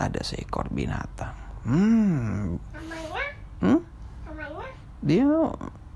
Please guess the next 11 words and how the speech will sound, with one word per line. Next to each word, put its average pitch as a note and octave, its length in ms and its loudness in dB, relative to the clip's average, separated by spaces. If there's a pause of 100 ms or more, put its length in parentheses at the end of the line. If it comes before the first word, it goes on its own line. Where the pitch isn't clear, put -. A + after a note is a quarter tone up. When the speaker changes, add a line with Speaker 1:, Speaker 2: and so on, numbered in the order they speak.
(200)
Speaker 1:
dia D3+ 160 8
melihat G#3 640 6
binatangnya A#2+ 960 6
itu A#3+ 400 4 (560)
mungkin F3 240 4
sejenis D3 400 4
kambing C#3+ 400 6
kalau G#2+ 240 2
nggak - 160 0
salah D#3+ 240 6
ya. - 320 0